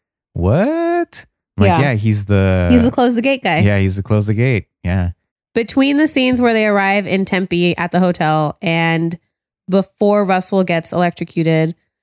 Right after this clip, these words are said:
Speaker 2: there is a scene where, like Manny was saying,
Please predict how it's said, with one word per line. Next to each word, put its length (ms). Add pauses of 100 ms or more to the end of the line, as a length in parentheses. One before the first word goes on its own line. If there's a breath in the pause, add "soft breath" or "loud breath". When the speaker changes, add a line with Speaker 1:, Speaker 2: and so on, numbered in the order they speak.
(260)
Speaker 2:
there 380
is 260
a 100
scene 600 (100)
where, 640
like 220
Manny 240
was 160
saying, 480